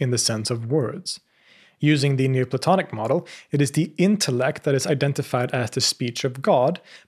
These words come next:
but this is a non-verbal speech. It is simply an unfathomable consciousness or mind, perhaps, which contains all of God's knowledge.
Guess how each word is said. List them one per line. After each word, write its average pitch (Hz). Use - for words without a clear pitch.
but -
this -
is 151
a 160
non-verbal 143
speech. -
It 147
is 143
simply 165
an 151
unfathomable 143
consciousness 135
or 110
mind, 123
perhaps, 139
which -
contains 156
all 143
of 120
God's 107
knowledge. -